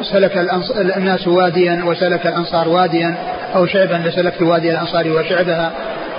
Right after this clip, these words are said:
وجاء في الحديث أيضاً: الأنصار، الناس، الأنصار شعار والناس دثار،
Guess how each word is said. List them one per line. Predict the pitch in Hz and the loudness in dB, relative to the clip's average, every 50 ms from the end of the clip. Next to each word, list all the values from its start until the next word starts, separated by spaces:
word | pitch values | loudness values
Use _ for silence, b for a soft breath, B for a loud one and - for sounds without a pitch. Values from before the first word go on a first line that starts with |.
| - - - | -4 -2 0
وجاء | 185 175 196 226 214 196 | 2 4 4 4 4 4
في | 147 180 196 208 | 4 4 4 4
الحديث | 185 - 175 190 202 180 147 | 2 0 0 2 2 2 2
أيضاً: | - 196 196 185 175 175 180 185 - - - - - - - - - - | 2 0 0 2 0 0 -2 -4 -6 -8 -8 -8 -8 -8 -8 -8 -6 -2
الأنصار، | 185 190 180 180 - - 190 190 190 190 - 190 175 - - - 202 196 190 196 | 0 0 0 0 0 0 2 2 2 2 2 -2 -2 -2 -2 -4 -2 -2 -2 0
الناس، | 196 196 196 190 185 185 - 175 175 190 - - - - - - - - 196 | 0 2 2 0 0 2 2 2 2 2 0 -2 -8 -8 -8 -8 -6 -4 -2
الأنصار | 185 190 185 180 185 - 196 185 180 180 175 170 170 - - 240 - - | 0 0 0 0 0 0 2 2 4 4 2 2 2 0 -2 -4 -2 0
شعار | 208 202 175 175 208 196 185 | 2 4 4 4 4 4 4
والناس | 180 180 175 175 180 185 190 180 - 175 | 2 2 2 2 2 2 0 0 0 0
دثار، | 175 165 170 165 156 185 185 170 | 2 2 2 2 2 2 2 2